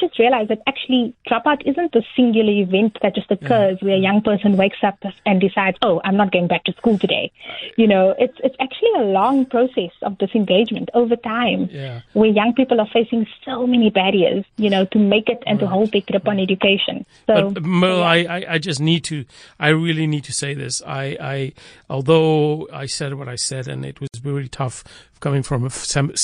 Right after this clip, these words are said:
Speaker 2: a family of seven children, and it was difficult to raise seven children in absolute poverty. I have been fortunate. I worked and I saved, and I eventually went to university. But in my, in, in my forties, I went and did a do-,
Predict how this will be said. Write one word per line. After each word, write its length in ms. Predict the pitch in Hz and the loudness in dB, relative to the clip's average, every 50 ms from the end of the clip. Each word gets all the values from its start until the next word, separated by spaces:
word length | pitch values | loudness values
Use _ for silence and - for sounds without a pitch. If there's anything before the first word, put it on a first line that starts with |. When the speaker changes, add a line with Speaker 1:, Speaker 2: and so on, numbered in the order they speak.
| - - | -2 -2
Speaker 2:
a 120 | 151 127 | -4 -4
family 380 | - - 151 143 135 139 143 139 | -4 -4 -2 -2 0 0 0 0
of 80 | 123 | 0
seven 260 | - - 143 123 120 120 | 0 0 -2 -2 -2 -4
children, 560 | - - 160 165 156 147 147 147 143 139 135 - - - - - _ | 0 2 4 4 4 2 0 0 -2 -2 -4 -8 -14 -20 -20 -20 _
and 100 | - 139 | -10 -8
it 40 | 135 131 | -6 -6
was 140 | 135 131 - | -6 -6 -2
difficult 520 | - 156 120 143 147 - 151 139 131 - - | 0 0 2 0 0 0 0 -2 -2 -4 -6
to 120 | - 131 | -8 -6
raise 340 | 120 135 151 160 156 139 - | -2 0 2 2 2 2 0
seven 240 | - 160 139 147 131 | -2 -2 -4 -4 -4
children 560 | - - 147 139 135 131 135 131 131 131 - - - - - - _ _ | -4 -4 -4 -4 -4 -4 -6 -6 -6 -8 -8 -12 -18 -20 -20 -20 _ _
in 140 | - 135 151 | -6 -6 -4
absolute 420 | - 147 - - - 160 139 - - | -2 -2 -2 -2 -2 -2 -4 -2 0
poverty. 580 | - 147 135 143 - - - 135 127 131 127 - - - - - _ _ - | 2 2 2 2 -2 -2 -6 -8 -8 -8 -10 -14 -18 -20 -20 -20 _ _ -2
I 180 | 175 156 151 | 0 2 2
have 180 | 151 147 143 127 | 2 2 0 0
been 140 | 123 143 131 | -2 -4 -4
fortunate. 580 | 127 - - 143 131 - - 135 131 127 123 - | -6 -6 -6 -6 -6 -6 -8 -8 -8 -8 -8 -8
I 140 | 131 123 127 | -8 -6 -4
worked 400 | 127 139 139 135 135 - _ - | -2 -2 -2 -2 -4 -6 _ -12
and 180 | - - 123 131 | -10 -8 -8 -6
I 80 | 127 120 | -6 -4
saved, 460 | - - - 131 123 127 123 117 - | -4 -4 -4 -4 -4 -4 -4 -6 -6
and 200 | - 135 123 120 | -6 -6 -6 -6
I 80 | 123 | -6
eventually 400 | 123 123 127 135 123 - - 135 | -6 -4 -4 -6 -6 -6 -6 -6
went 180 | 123 127 123 117 | -4 -4 -6 -6
to 200 | - 123 117 117 | -8 -6 -6 -4
university. 760 | 120 117 113 113 120 131 123 - - - 120 127 127 120 117 - - - - - - _ _ - | -4 -4 -6 -4 -4 -4 -4 -4 -4 -2 -2 -2 -2 -4 -6 -8 -12 -20 -20 -20 -20 _ _ -2
But 220 | 139 131 131 - | -2 -2 -2 0
in 140 | - 180 143 | 2 2 2
my, 180 | 143 127 120 131 | 2 2 0 -2
in, 260 | 127 - - 151 135 151 | -2 -2 -2 0 0 2
in 160 | 160 139 139 | 2 2 2
my 160 | 139 127 127 | 2 0 0
forties, 460 | 120 - 139 127 120 - 139 123 120 | -2 -2 -2 -2 -2 -2 -4 -4 -4
I 40 | 127 123 | -6 -6
went 200 | 123 120 117 - | -6 -8 -6 -6
and 100 | 127 117 | -6 -4
did 180 | 127 127 120 - | -4 -4 -4 -6
a 60 | 117 | -6
do-, 140 | - - | -4 -6